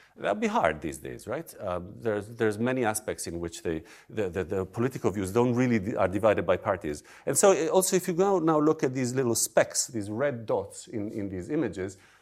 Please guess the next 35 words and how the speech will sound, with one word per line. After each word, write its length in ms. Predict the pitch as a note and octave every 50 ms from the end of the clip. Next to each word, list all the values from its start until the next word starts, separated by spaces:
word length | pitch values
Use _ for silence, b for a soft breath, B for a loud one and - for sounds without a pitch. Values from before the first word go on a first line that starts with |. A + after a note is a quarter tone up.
| b b
those 340 | C3+ C3+ F3 G3 A3 G3 E3+
are 80 | E3
called 320 | - - - C3+ A#2 B2 A2
voxels, 560 | G3+ G#3 G#3 - - - F#2+ D#2+ F#2 A2 -
and 160 | B2+ C3+ D3+
each 240 | F#3 A#3 A#3+ - -
of 140 | G#3 D3+ B2
them 320 | A#2 F#2 F2+ G2+ A#2 - - - _ _ _ _ _ _ _ _ _ _ - - -
contains 440 | - D3+ D3 C#3 - C#3+ C#3+ C#3+ A2
about 180 | B2 G#2 B2 A#2+
a 60 | A#2
hundred 360 | - - D#3+ D#3 D3+ D#3 D3
thousand 440 | - - C3+ A#2+ A#2+ A2 B2 B2 C3
neurons. 460 | D3+ E3+ D#3+ A2+ E2+ D#2+ F2+ - - B B B B B B
In 240 | - E3 A3+ B3+ A3
there, 420 | F3 D3+ G#2+ E2 D#2 F2+ D3+ F3 B B B B B -
um, 460 | C#3+ A2 G#2 G2 G2 G2 G2+ G#2 - -
you 260 | - D3+ D3+ D3+ E3
know, 60 | D#3
there 80 | E3 E3
could 180 | - F3 D3
be 120 | D3 D#3+ D#3
neurons 360 | D#3+ E3+ F#3 F3+ D#3+ D3+ C#3+
that 100 | D3+ C3
do 120 | B2+ C#3 D#3
all 200 | E3+ G#3+ A#3+ A#3
sorts 320 | - - G3+ G3 G3+ E3
of 80 | C#3+ -
things 420 | - G#3 F3 G2+ F#2 G#2+ A2 -
that 100 | C3 B2
are 80 | B2 A#2
different 460 | - - F#3+ F#3 - - B2+ A#2 -
from 220 | - - A2+ G#2
their 160 | G2+ G2 F#2+
neighbors, 480 | A2 D3 D#3+ B2 F2 D#2+ E2 A#2 - -